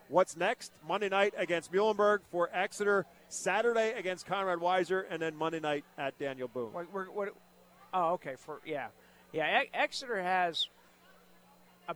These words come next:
Speaker 2: big game here next Thursday against Berks Catholic.
Speaker 1: Correct.
Speaker 2: Yeah, real big game for the, for the div-, I don't, I, this is, this is Exeter's third loss, so th-, they, they probably cannot catch the Saints. The Saints
Speaker 1: Right.
Speaker 2: are probably
Speaker 1: Even
Speaker 2: gonna
Speaker 1: with a,
Speaker 2: win.
Speaker 1: even with a win
Speaker 2: Even
Speaker 1: next
Speaker 2: with a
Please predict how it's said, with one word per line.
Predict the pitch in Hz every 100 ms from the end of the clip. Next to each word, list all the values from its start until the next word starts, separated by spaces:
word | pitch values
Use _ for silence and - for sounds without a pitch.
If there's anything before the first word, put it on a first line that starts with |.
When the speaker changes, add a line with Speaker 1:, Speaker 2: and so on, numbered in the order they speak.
| -
Speaker 2:
big | 214 214
game | 202 190
here | 160 180 170
next | 165 - -
Thursday | 170 160 160 143
against | 135 139 -
Berks | 151 139 -
Catholic. | 147 143 139
Speaker 1:
Correct. | 120 113
Speaker 2:
Yeah, | 135 131 135
real | 196 208
big | 160 165
game | 160 151 143
for | - 156
the, | 151 _ _
for | - 165 156
the |
div-, | 143 135 - -
I | 196
don't, | 226
I, | 170 - - - - _ _ - - -
this | 208
is, | 208 165 - -
this | 214 180
is | 175
Exeter's | 196 - 165 -
third | - 208 190
loss, | 160 147 139
so | - 170 165
th-, | 160 - - - - - 143
they, | 190 190 - - - -
they | 190
probably | - 214 247 214 190
cannot | 180 - 180 180 185 -
catch | - 185 180 - -
the | 151
Saints. | - 175 147 131 -
The |
Saints | - - 196
Speaker 1:
Right. |
Speaker 2:
are | 170
probably | - 165
Speaker 1:
Even | 170 175
Speaker 2:
gonna |
Speaker 1:
with | 165
a, | 160
Speaker 2:
win. | 135
Speaker 1:
even | 196 190 175
with | 160
a |
win | 156 160 214
Speaker 2:
Even | 208
Speaker 1:
next | 208
Speaker 2:
with |
a | 196